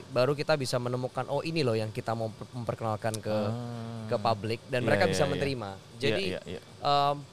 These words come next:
Speaker 1: butuh banyak hal. Artinya kita mesti punya identity yang ba-, yang bagus,
Speaker 2: Mhm.
Speaker 1: eh, desain yang memang bisa diterima, dan waktunya memang pas gitu untuk diterima.
Speaker 2: Mhm.
Speaker 1: Jadi, eh, kalau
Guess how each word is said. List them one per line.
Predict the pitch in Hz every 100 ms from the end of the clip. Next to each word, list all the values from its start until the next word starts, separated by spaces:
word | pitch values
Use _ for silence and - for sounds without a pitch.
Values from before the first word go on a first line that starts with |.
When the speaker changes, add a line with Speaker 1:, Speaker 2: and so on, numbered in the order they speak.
| -
Speaker 1:
butuh | 143 165
banyak | 156 135 127 135
hal. | - 110 98 - - -
Artinya | - 127 135
kita | 156 156 170
mesti | 151 -
punya | 107 117 110
identity | 110 110 113 107
yang |
ba-, | 104 -
yang | 110 104
bagus, | 95 98 101 - -
Speaker 2:
Mhm. | 127 123 175 - -
Speaker 1:
eh, | - 104
desain | 104 117 120 147
yang |
memang | 143 135 135
bisa | 131
diterima, | 123 - 165 135 104 147 - 107
dan | 117
waktunya | 139 139 151 208
memang | 202 143 139 -
pas | 143 143
gitu | - 117 110
untuk | 98 107
diterima. | 104 98 90 - - -
Speaker 2:
Mhm. | 117 107
Speaker 1:
Jadi, | 110 123 156 160
eh, | - 135 135 135
kalau | 131 143 151